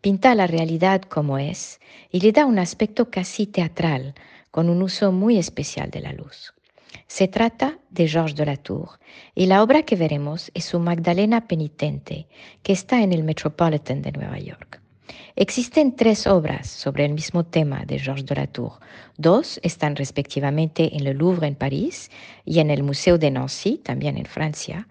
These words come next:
pero quise hacer el podcast sobre esta, la del Metropolitan, por el fenomenal detalle de la vela y de su reflejo.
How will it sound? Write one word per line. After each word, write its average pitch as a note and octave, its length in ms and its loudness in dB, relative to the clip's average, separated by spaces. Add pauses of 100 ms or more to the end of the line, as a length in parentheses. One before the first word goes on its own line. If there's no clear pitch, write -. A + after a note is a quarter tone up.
(360)
pero D#4+ 180 4
quise D#4 300 0
hacer A#3 300 2
el E3+ 140 2
podcast E3+ 460 -2
sobre E3 400 -2
esta, - 480 -4 (280)
la E3+ 180 2
del D#3 280 2
Metropolitan, D3+ 880 -4 (440)
por F#3 200 4
el E3+ 120 4
fenomenal F#3 720 2 (120)
detalle D#3 640 -2
de D#3 140 0
la D3 120 -2
vela D3 460 -4
y D3+ 140 -6
de C3+ 120 -8
su - 160 -12
reflejo. - 640 -16